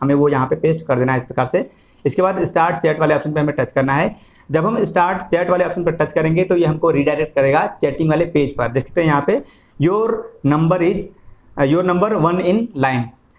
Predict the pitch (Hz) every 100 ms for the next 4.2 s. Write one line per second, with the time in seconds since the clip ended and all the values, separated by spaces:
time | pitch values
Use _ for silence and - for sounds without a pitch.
0 | _ _ - 143 160 160 156 135 147 175
1 | 170 165 165 151 160 170 196 156 156 151
2 | 160 165 190 143 147 143 156 165 165 156
3 | 151 156 175 - 139 131 - 143 - -
4 | 139 139